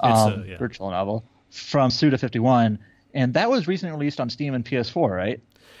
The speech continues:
Speaker 1: Yeah, so Silver Case was a remaster of a game that came out in the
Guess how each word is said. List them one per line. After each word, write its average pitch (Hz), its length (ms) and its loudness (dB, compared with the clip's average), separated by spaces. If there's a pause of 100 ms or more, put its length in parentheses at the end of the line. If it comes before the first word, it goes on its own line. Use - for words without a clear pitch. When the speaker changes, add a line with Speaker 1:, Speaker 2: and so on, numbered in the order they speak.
(180)
Speaker 1:
Yeah, 117 180 -2
so 120 260 -6
Silver 180 320 -6
Case 139 320 -4
was 107 140 -6
a 104 60 -6
remaster 104 920 -6
of 98 240 -8
a 98 100 -8
game 104 340 -6
that 98 260 -10
came 107 160 -10
out 101 80 -6
in 95 60 -12
the 95 40 -10